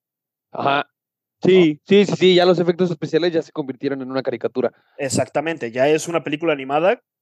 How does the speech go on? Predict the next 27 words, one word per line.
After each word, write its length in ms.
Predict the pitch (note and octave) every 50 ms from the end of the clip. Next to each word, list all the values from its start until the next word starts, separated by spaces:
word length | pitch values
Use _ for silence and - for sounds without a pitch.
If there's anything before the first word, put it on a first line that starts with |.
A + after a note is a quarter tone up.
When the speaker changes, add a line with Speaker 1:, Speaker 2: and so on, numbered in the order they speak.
| _ _
Speaker 2:
con 400 | _ C3+ B2+ B2+ A#2+ A#2+ A#2 -
personas 500 | _ - C#3+ C3+ B2 D3 D3 C#3+ C#3+ C3
que 80 | - D#3+
están 260 | - - C3 B2+ B2+
ahí. 220 | B2+ A#2+ A2 - _ _ _ _ _ _ _ _ _ _ _ _ _ _ _ _ _ -
Speaker 1:
¿Sabes 260 | G3+ A3 B3+ C4+ -
cuál 220 | - A#3+ C4 C4
es 120 | C4+ C4 G#3+ B3 A#3+
la 160 | B3+ C4+ B3+
escena 560 | A#3+ A#3 - - A3 G#3 A#3 A#3+ A#3+ A#3 G#3+ - - _
que 680 | - E3+ E3 D#3+ D#3+ D#3+ D#3+ D#3 D#3 D3+ D3+ C#3+ A2+ -
más 280 | C#3+ D3+ D#3+ E3+ E3 -
curiosidad 580 | G#3 G3+ F#3+ F3+ F3+ F#3 - D3+ D3 C#3+ C#3+ -
me, 200 | E3 E3 D3+ - - _ _ _ _ _ _ -
yo 140 | F#3 F#3+
creo 240 | - - G3 G3 G3
que 160 | - G3 G3
esa 160 | F#3 - F#3 E3+
sí, 220 | - - E3 E3
sí, 120 | D3+ - _ _
sí 220 | _ - - D3+
tiene 280 | B2+ - D3 C#3+ C#3+ -
que 80 | - C3+
ser 260 | - C#3 B2+ B2 A#2+ A#2 A#2 A2 G#2 _
por 120 | - C3 A#2
computadora, 560 | - A#2+ A#2 A#2+ A2+ - A#2 A#2+ B2 A#2+ A#2
pero 240 | - B2 A2+ G2